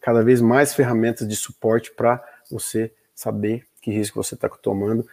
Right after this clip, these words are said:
e se faz sentido continuar ali, em que momentos você pode acelerar e que momentos você tem que recuar, tá bom? Por hoje é só. Espero que você tenha tido bastante clareza em saber que você tem um negócio imobiliário e que você tem que olhar mais pra isso, além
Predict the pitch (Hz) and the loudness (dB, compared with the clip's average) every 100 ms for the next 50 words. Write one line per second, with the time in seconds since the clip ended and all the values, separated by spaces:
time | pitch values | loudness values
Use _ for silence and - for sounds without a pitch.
0 | _ 120 - - 110 98 101 - 98 104 | _ -8 -8 0 2 2 0 0 -2 -2
1 | - 104 98 107 127 123 113 107 101 104 | -2 -2 0 4 6 6 4 0 2 0
2 | 104 101 - - 110 101 92 101 98 107 | -2 -4 -6 -4 -2 -2 -2 0 2 4
3 | 104 - 107 101 98 101 - 104 104 - | 2 -2 -6 -4 -2 -2 -4 -4 -4 -4
4 | 95 98 - - - _ _ - 98 139 | -8 -8 -10 -14 -16 _ _ -4 4 4
5 | 156 - - - - - _ _ - _ | 2 -8 -20 -20 -20 -20 _ _ -20 _
6 | 160 139 127 120 - 147 160 - - - | 8 10 8 6 6 4 4 -4 -14 2
7 | 127 123 - 143 - _ 117 123 - - | 4 4 2 -2 -2 _ -8 -6 -2 0
8 | 120 120 113 107 117 107 104 117 110 - | 0 0 -6 -4 -2 -2 -2 -4 -4 -2
9 | 104 104 104 110 - _ - 98 101 95 | 0 2 0 -2 -6 _ -14 -10 -8 -6
10 | 98 - 92 98 - 101 98 98 - 101 | -8 -6 -8 -8 -6 -4 0 0 0 -2
11 | 98 98 120 143 135 139 - 135 127 127 | 2 4 6 6 6 4 2 2 4 6
12 | 113 117 117 117 - 113 107 131 - - | 6 6 4 2 2 4 6 4 2 -6
13 | _ _ - 113 104 110 123 | _ _ 2 4 4 2 -2